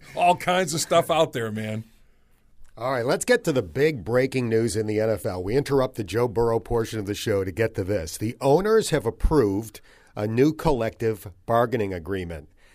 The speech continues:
Speaker 2: Now it goes to the thirty-two player reps. They have to approve it by a two-thirds majority. And if that happens, then it goes to the roughly two thousand players as a whole. They vote, and then it would just have to pass by a simple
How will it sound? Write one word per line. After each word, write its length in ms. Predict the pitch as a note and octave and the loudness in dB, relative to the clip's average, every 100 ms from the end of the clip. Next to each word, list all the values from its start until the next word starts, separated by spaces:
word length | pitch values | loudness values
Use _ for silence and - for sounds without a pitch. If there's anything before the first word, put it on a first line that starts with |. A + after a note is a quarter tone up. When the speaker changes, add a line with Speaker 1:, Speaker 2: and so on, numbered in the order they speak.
| - | -10
Speaker 2:
Now 260 | G2+ A#2 D3 | 2 6 6
it 120 | D3 | 4
goes 240 | D3+ D#3+ D#3 | 2 0 0
to 80 | |
the 120 | C3 B2 | -4 -2
thirty-two 540 | - C#3 C#3+ - F3+ | 0 2 0 -2 -4
player 440 | - D#3 C#3 A2+ | -2 -2 0 0
reps. 540 | F#2+ F#2 A2+ - - - _ _ _ _ _ _ _ _ _ - | 0 -2 -4 -6 -8 -8 _ _ _ _ _ _ _ _ _ -4
They 200 | A#2 D3+ | 2 4
have 180 | D#3+ - | 4 2
to 100 | D3 | 2
approve 340 | C3 C#3 C3+ | 4 4 4
it 120 | B2+ G2+ | 4 2
by 160 | A2 | 2
a 60 | G#2 | 0
two-thirds 580 | - C3+ - C3 B2 A#2 | 0 -2 0 -2 -2 -4
majority. 680 | A2+ G2+ G2 F2 F2 G2 G#2+ | -4 -2 -2 -2 -6 -8 -8
And 140 | G2+ | -4
if 120 | A2 - | -4 0
that 240 | F#3 E3+ | 2 2
happens, 500 | B2+ G2+ - A#2 G2+ | 0 -2 -2 -4 -2
then 180 | A#2 C#3+ | 0 0
it 120 | A#2 | 0
goes 300 | A#2+ B2 A#2+ | 2 2 0
to 100 | C3+ | 0
the 100 | A2+ | 0
roughly 340 | A2 B2+ A#2+ A2+ | 0 -2 -2 -4
two 220 | - D3 | 0 0
thousand 500 | B2+ B2 A#2+ A2+ A2 | 2 0 0 -2 -4
players 500 | - C3 A2+ G#2+ G#2+ | 0 2 2 0 -2
as 120 | G#2 | -4
a 80 | F#2+ | -2
whole. 480 | E3 D#3 G#2+ C3+ - _ _ - | 0 2 0 -2 -6 _ _ -16
They 320 | F2+ D#3 A#3 | 0 2 4
vote, 460 | C3+ G#2+ G2 A#2+ - - - | 2 2 2 -2 -8 -18 -10
and 160 | A2 A#2 | -4 0
then 100 | C#3+ | 0
it 40 | |
would 140 | B2 A2+ | 0 -2
just 200 | B2+ - | -4 -2
have 180 | A#2+ A2+ | -4 -4
to 80 | A#2 | -6
pass 360 | A#2+ A2 A2+ | -2 -2 -4
by 200 | - G#2+ | -4 -4
a 100 | G2+ | -2
simple 640 | - - D3+ C#3+ B2+ A#2 | -4 -2 -2 -2 -4 -4